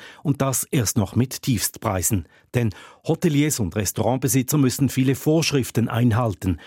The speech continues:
von der Hygiene bis zum Brandschutz. Das hat seinen Preis. Hoteliers und Restaurantbesitzer zahlen auch Steuern und Sozialabgaben, im Unterschied zu vielen Freizeithoteliers und Hobbyköchen. Die können sich leicht drücken. Soll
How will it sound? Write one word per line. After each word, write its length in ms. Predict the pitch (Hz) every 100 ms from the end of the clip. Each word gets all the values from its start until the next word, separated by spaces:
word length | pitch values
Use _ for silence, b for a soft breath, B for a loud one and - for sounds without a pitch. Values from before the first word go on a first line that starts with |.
| B
von 180 | - 92
der 140 | 87 87
Hygiene 480 | 85 120 120 123
bis 220 | 123 98 -
zum 180 | 151
Brandschutz. 680 | 131 123 113 - - - - _
Das 380 | - 95 - -
hat 120 | 131
seinen 360 | - 101 120 147
Preis. 420 | 170 123 85 - - _ b b b -
Hoteliers 500 | 147 180 165 170 -
und 140 | 107
Restaurantbesitzer 920 | 131 143 - 127 135 135 135 123 131
zahlen 360 | - 107 107 110
auch 160 | 110
Steuern 460 | - - 131 135 139
und 300 | 143 104 -
Sozialabgaben, 1080 | - 139 - 156 143 139 110 - 104 104 90 B B B
im 140 | 180
Unterschied 440 | 127 92 101 104 87
zu 240 | - 117
vielen 300 | - 101 87
Freizeithoteliers 1200 | 80 85 113 120 110 92 101 101 117 104 113 117
und 120 | 143
Hobbyköchen. 720 | 143 127 113 123 98 - 104 B B B -
Die 120 | 160
können 300 | 139 127 131
sich 240 | 127 113 -
leicht 540 | 120 82 85 - - 120
drücken. 440 | 95 - 113 80 _ _ b b b b
Soll 280 | - 101